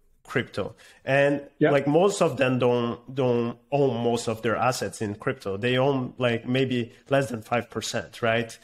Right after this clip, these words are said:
Speaker 2: Right.
Speaker 1: So, like, only looking at the people that already are into crypto,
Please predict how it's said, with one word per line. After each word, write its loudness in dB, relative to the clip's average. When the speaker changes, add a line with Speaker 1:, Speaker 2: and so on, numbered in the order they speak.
Speaker 2:
Right. 2
Speaker 1:
So, 4
like, 0
only 4
looking 2
at 0
the 0
people -2
that 0
already 0
are 4
into -4
crypto, -4